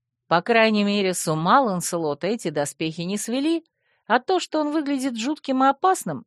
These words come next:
мне только на руку. Так что на всякие там свечения можно не обращать внимания. «Ох, что на это царь Кощей скажет», пробормотал Костопрах.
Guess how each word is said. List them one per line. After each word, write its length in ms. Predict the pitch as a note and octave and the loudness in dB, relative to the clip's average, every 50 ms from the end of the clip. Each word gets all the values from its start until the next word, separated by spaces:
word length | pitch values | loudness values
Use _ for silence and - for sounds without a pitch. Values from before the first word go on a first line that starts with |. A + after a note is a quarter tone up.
| _ - | _ -4
мне 280 | F3+ G#3 C4+ E4+ F4+ | 0 0 0 0 0
только 300 | - A3 F3+ D#3+ - D#3+ | 0 0 0 0 -2 -4
на 200 | D#3 F3 F3+ F3+ | -2 0 0 0
руку. 260 | E3+ D#3+ - - D#3 - _ _ _ _ _ _ _ _ | 0 -2 -4 -10 -14 -14 _ _ _ _ _ _ _ _
Так 200 | - F#3 G3+ G#3+ | 0 0 0 0
что 460 | - - - - A3+ A3 G#3+ G3+ - _ - | -2 -4 0 2 4 4 4 2 0 _ -4
на 180 | F#3 G3 G3 | -4 -2 -2
всякие 600 | G3 - - - C4 C4 B3+ A#3+ - G#3+ G#3+ G#3 G3 | -2 -4 0 2 2 2 2 2 -2 -2 -2 -2 0
там 280 | - A#3 A#3 A#3 G#3 | 2 2 2 2 2
свечения 760 | G3+ - - G3 G3+ G#3 G#3 - - F4 E4+ D4+ C#4 B3 G#3+ | -2 -6 -6 -6 -6 -6 -4 -4 -2 -2 0 0 -2 -2 -2
можно 420 | G3 G#3+ C4 C#4+ C4+ A3+ G3 F3+ F3+ | 0 0 0 0 0 0 -2 -4 -2
не 80 | F3+ | -2
обращать 500 | F3 E3+ F3+ E3+ E3+ - - A3 G3+ - | -2 0 0 -2 0 0 0 0 0 -2
внимания. 560 | - D3+ D#3 D#3+ E3 D#3+ D#3 C#3+ B2+ G2+ - _ _ _ _ _ _ _ _ _ _ _ _ _ _ _ _ _ _ _ _ _ _ | -4 -8 -6 -4 -2 -2 -4 -4 -8 -10 -14 _ _ _ _ _ _ _ _ _ _ _ _ _ _ _ _ _ _ _ _ _ _
«Ох, 760 | D#3+ E3+ E3+ E3+ E3+ E3 D#3+ D#3+ D#3+ D#3 D#3 D#3 C#3+ C3 - | 0 2 4 4 6 6 4 4 4 4 4 2 0 -2 -4
что 460 | - - - - - F3+ G3 G#3 F#3+ | -4 -6 -4 -2 0 2 2 2 2
на 280 | E3 D#3 D3+ D3+ D3+ E3 | 2 0 2 2 4 4
это 300 | E3 D#3 - - D3 C#3 | 2 2 2 -2 -4 -4
царь 320 | - - - D#3 D3+ C#3 | -2 0 0 0 0 0
Кощей 640 | C#3 - C#3 B2+ - - - - C#3 C#3+ D3 D3 C3+ | -2 -2 -2 -2 0 -2 -2 0 2 2 2 2 2
скажет», 760 | - - - - C#3 C3+ C3+ C#3 C3+ C3+ A#2+ - - - - _ _ _ _ _ - _ _ | -2 -4 -4 -2 0 0 0 0 -2 -6 -10 -14 -18 -20 -20 _ _ _ _ _ -20 _ _
пробормотал 680 | F#3 F#3 F3+ F3 G3 F#3 F3 F3 E3+ E3 F3+ F3 E3+ | 0 0 2 4 2 2 4 2 2 4 4 4 2
Костопрах. 760 | - - D#3+ - - E3+ D#3 D#3+ - D3 C3 B2+ - - - | 2 -2 -8 -4 -2 -4 -2 -2 -2 -4 -4 -4 -8 -14 -20